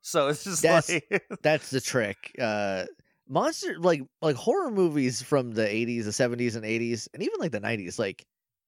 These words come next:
Speaker 2: the monsters had, like, personality. Even Jason, who doesn't talk, or Michael
Speaker 1: Yeah.
Speaker 2: Myers, who doesn't talk, like, they have personality to 'em. But then there was this rash of, like, what if it's just, like, a creepy guy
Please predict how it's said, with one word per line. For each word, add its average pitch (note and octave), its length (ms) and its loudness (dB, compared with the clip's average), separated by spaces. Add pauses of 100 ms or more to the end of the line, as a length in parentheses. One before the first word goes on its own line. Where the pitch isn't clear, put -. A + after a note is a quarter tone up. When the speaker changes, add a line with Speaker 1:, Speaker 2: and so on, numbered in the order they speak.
(220)
Speaker 2:
the A2+ 100 -6
monsters A#3+ 420 -2
had, C#3 320 0
like, A2+ 260 2 (260)
personality. G#2+ 920 -2 (460)
Even C4 280 0
Jason, C3+ 520 0 (320)
who C#3 120 2
doesn't D3 300 2
talk, G#2+ 340 2
or D3 140 4
Michael F3+ 200 6
Speaker 1:
Yeah. F#3+ 60 4
Speaker 2:
Myers, D#3 480 0
who D#3+ 80 4
doesn't D#3+ 260 0
talk, C#3 300 2
like, D3+ 100 2
they A3 80 0
have C#4 220 0
personality C#3 720 2
to A2+ 200 2
'em. F#2+ 100 -6 (340)
But D#3+ 120 4
then B3+ 120 2
there F#4+ 80 0
was F4 140 2
this D4 160 0
rash C#3+ 580 2
of, C#3 140 2
like, B2+ 320 2 (240)
what - 160 2
if G#3+ 100 4
it's G3 80 2
just, F#3 160 0
like, F#3+ 100 -2
a - 140 0
creepy G#3+ 480 -2
guy C#3+ 720 0